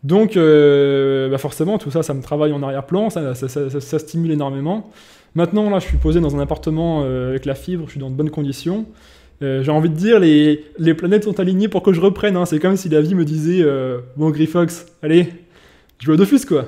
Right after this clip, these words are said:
Hein, c'est, c'est un peu, c'est un peu comme ça que, que, que je le ressens.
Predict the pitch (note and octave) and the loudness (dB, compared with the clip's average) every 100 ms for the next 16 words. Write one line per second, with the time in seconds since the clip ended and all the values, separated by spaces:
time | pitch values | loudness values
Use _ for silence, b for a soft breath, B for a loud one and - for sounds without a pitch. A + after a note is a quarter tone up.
0 | - D#3+ F#3+ F3+ - D#3 C#3+ C#3+ D#3+ E3+ | -4 -2 -2 -2 -4 -2 0 0 2 2
1 | E3+ A#3+ G#3 G3+ B3 A#3 G3+ F3+ G3 F3 | 2 0 2 0 0 -2 0 0 2 2
2 | D#3 D3+ D#3 D#3 E3 E3 E3 D#3+ C#3+ | 2 0 -4 -2 -2 -2 -6 -8 -12